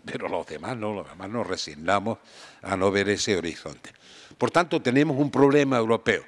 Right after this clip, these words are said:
serio. Pero no de ahora, ese viene de atrás. Ahora se está agudizando. Estados Unidos está reaccionando y creo que va a tener una parte de éxito, no todo el éxito que espera,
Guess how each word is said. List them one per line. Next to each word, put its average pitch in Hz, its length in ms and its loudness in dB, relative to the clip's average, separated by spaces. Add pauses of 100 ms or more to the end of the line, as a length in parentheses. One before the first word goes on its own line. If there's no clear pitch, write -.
(260)
serio. 117 540 2 (1200)
Pero 95 220 -6
no 175 140 2
de 202 120 6
ahora, 175 360 4 (320)
ese 139 240 -6
viene 196 300 2
de 135 160 2
atrás. 131 480 -2 (240)
Ahora 160 320 4
se 170 140 -2
está 143 240 -2
agudizando. 135 680 -2 (2000)
Estados 175 340 0
Unidos 185 300 4
está 170 120 2
reaccionando 151 680 4
y 147 80 4
creo 175 480 4
que 110 100 -2
va 117 160 4
a 127 80 2
tener 147 300 0
una 147 180 2
parte 120 360 0
de 104 180 0
éxito, 107 420 -2
no 123 200 2
todo 143 340 2
el 95 100 -2
éxito 107 460 -4
que 87 100 -12
espera, 67 400 -16